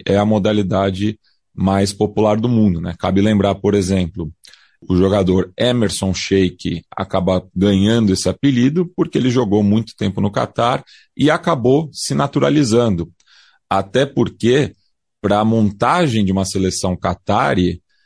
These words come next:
é, você não consegue ser competitivo apenas com jogadores, é, nascidos no país. A-, porque além de ser uma população muito pequena, é um país que não tem tradição no esporte, né? Eu sempre costumo dar esse exemplo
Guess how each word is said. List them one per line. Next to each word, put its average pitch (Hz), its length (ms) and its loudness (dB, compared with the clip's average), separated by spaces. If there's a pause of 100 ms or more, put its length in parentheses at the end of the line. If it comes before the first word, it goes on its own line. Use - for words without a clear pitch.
(240)
é, 92 160 0
você 107 400 0
não 131 160 0
consegue 120 840 0
ser 104 240 -2
competitivo 107 1000 -2
apenas 117 680 -2
com 120 400 -2
jogadores, 107 920 0 (140)
é, 98 380 2
nascidos 107 680 0
no 90 80 0
país. 85 560 -4 (500)
A-, 95 260 -2
porque 95 280 -2
além 98 220 2
de 113 80 -2
ser - 100 -4
uma 95 160 0
população 92 680 -4 (560)
muito 139 440 2
pequena, 147 720 0 (340)
é - 80 0
um 123 100 0
país 117 280 0
que 135 140 -2
não 143 180 0
tem 135 560 0
tradição 131 540 -2
no 127 100 -2
esporte, 117 580 -2
né? 90 280 -6
Eu 87 100 -4
sempre 147 400 -2
costumo 110 480 0
dar 98 180 2
esse 98 160 -2
exemplo 92 640 -4